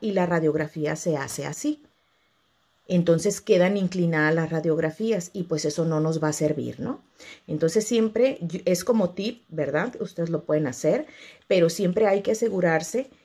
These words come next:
que la radiografía quede completamente, eh, derechita para que nos salgan bien las piezas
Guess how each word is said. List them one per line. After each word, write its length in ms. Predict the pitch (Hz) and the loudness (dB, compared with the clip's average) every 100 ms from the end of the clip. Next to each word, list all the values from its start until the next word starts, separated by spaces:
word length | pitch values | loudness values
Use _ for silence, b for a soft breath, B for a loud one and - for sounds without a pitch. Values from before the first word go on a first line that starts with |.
| _ - | _ -2
que 180 | 202 | 2
la 120 | 214 226 | 4 4
radiografía 760 | 240 220 180 170 170 165 170 | 4 4 4 0 0 -2 0
quede 300 | 180 165 180 | 0 0 0
completamente, 1200 | 175 156 - 190 202 220 254 226 175 156 175 247 b b b _ - | -2 -2 -2 -2 -2 0 2 2 2 0 -2 -4 b b b _ -4
eh, 600 | 165 156 151 143 135 143 - | 2 4 4 2 -2 -8 -4
derechita 800 | 160 156 147 - 214 190 202 302 _ _ | 2 2 2 -2 -6 -4 -8 -8 _ _
para 320 | 180 165 156 - | -2 -2 -2 -4
que 120 | 151 | -4
nos 200 | 139 - | -4 -4
salgan 420 | 151 147 151 156 | -2 -2 -2 -2
bien 260 | 156 156 175 | 0 2 0
las 220 | 180 - | -4 -8
piezas 580 | - - - - - | -10 -10 -12 -16 -18